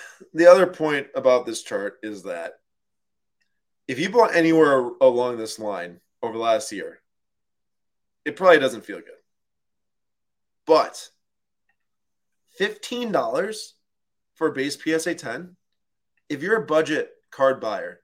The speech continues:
there's plenty of people out there who cannot spend, you know, over a hundred dollars on a card, over two hundred dollars on a card, whatever it might be. Nate, if there's a player out there who has actually a potential big future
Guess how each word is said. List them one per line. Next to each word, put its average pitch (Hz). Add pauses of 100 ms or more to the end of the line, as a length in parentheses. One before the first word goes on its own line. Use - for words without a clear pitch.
there's 120
plenty 180
of 180
people 170
out 139
there 135
who 127
cannot 139 (520)
spend, 143
you 131
know, 117
over 123
a 117
hundred 165
dollars 147
on 139
a 139
card, 139
over 107
two 156
hundred 151
dollars 131
on 131
a -
card, 127
whatever 143
it 139
might 131
be. 131 (1120)
Nate, 285
if -
there's 359
a 381
player -
out -
there 208
who 170
has 165
actually 165
a 120 (540)
potential 151
big 135
future 117